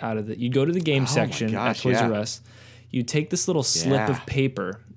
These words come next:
Speaker 1: and you would hope and pray that they still had those slips available, because if they were out, that means there's no more game, or at least that's what I thought.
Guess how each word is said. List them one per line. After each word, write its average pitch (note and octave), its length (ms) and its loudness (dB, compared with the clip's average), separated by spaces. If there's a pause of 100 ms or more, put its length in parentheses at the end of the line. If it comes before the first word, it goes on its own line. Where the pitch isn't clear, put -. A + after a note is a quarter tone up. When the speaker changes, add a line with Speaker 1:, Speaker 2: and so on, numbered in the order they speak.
(120)
Speaker 1:
and B2+ 160 0
you C#3 80 2
would C#3 100 0
hope C#3+ 420 0
and A#2 100 -4
pray A#2 340 0
that G#2 160 -4
they G#2+ 100 -4
still A#2+ 320 0
had A2 320 0
those G#2 200 -2
slips - 400 -4
available, A#2 520 0
because B2+ 280 -2
if A#2 80 -6
they B2+ 100 2
were B2 180 2
out, D#3 260 2
that B2+ 100 0
means B2 240 -2 (500)
there's A#2+ 160 2
no A#2+ 100 2
more G2+ 160 -4
game, A2 400 -4 (100)
or C3 80 0
at A#2+ 120 2
least A#2+ 220 -2
that's - 280 -8
what A#2 100 -6
I C3+ 80 -8
thought. - 420 -4